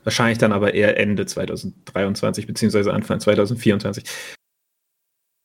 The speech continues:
Äh, achso, wir haben die Folge noch nicht mal zu Ende gesprochen. Wenn das Ende wäre hier, dass, dass Ahmed Bester seinen Redemption-Arc bekommt, ja cool. Nee,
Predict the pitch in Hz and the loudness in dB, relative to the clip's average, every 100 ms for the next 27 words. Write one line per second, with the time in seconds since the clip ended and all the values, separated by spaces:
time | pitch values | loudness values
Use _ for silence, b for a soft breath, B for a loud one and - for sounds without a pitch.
0 | _ _ _ _ _ _ - 135 135 - | _ _ _ _ _ _ 2 4 2 -4
1 | _ _ _ _ _ _ - 170 170 165 | _ _ _ _ _ _ 0 4 4 4
2 | 196 170 202 208 185 175 180 180 208 175 | 2 -2 0 2 2 0 2 2 2 0
3 | - 165 165 170 170 202 190 170 160 170 | 0 0 0 0 0 2 2 4 4 2
4 | 165 156 160 - 147 147 147 151 143 151 | 2 0 -4 -6 -6 -2 -2 -2 0 0
5 | 151 - 156 147 147 147 147 139 143 143 | 0 -2 0 2 2 2 2 2 0 -2
6 | 139 135 143 156 - 135 139 151 - 143 | 0 2 4 2 0 -2 -2 -2 0 2
7 | 139 131 135 185 190 190 B B 170 196 | 4 2 4 4 4 2 B B 4 6
8 | 226 226 | 6 2